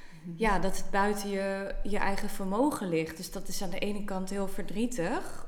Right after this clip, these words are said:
Speaker 2: maar aan, en aan de andere kant geeft het natuurlijk ook heel veel rust. Dat je weet, het ligt echt niet aan mij. En ik kan op mijn kop gaan staan, maar mijn vader gaat mij niet zien op de manier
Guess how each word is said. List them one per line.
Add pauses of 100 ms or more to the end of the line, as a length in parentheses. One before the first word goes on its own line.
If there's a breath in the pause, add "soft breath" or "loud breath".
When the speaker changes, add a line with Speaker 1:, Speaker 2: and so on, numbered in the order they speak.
Speaker 2:
maar
aan,
en
aan
de
andere
kant
geeft
het
natuurlijk
ook
heel
veel (580 loud breath)
rust.
Dat
je (200)
weet,
het
ligt
echt
niet
aan
mij.
En
ik
kan
op
mijn
kop
gaan
staan,
maar
mijn
vader (100)
gaat
mij
niet
zien
op
de
manier